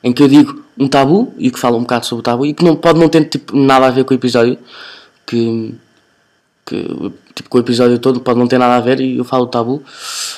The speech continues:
Ah, e depois digo uma coisa que é underrated e outra coisa que é overrated e só para, pá, para, tipo, melhorar o vosso dia, sei lá, ou piorar, uma cagada,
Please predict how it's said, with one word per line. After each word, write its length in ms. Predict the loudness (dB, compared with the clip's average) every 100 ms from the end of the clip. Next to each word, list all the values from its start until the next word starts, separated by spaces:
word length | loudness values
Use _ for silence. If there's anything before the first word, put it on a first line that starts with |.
| -20 _
Ah, 220 | 0 4 4
e 80 |
depois 220 | 4 4 4
digo 160 | 4
uma 120 | 4
coisa 280 | 4 2 2
que 120 | 2
é 120 | 2 4
underrated 500 | 4 4 2 0 -2
e 40 |
outra 160 | -2 -2
coisa 220 | -2 0
que 80 | -2
é 40 |
overrated 580 | -2 -4 -4 -6 -8 -10
e 60 |
só 140 | -10 -8
para, 300 | -6 -8 -8 _ _ _ _ _ _ _
pá, 220 | -18 -18 _ _
para, 100 | -14
tipo, 260 | -14 -12 -4
melhorar 380 | -2 -2 -4
o 40 | -8
vosso 240 | -12 -10
dia, 200 | -8 -8
sei 140 | -8 -8
lá, 120 | -8
ou 100 | -8
piorar, 420 | -6 -4 -4 -6 -10 -10 -8
uma 140 | -8
cagada, 300 | -6 -10 -12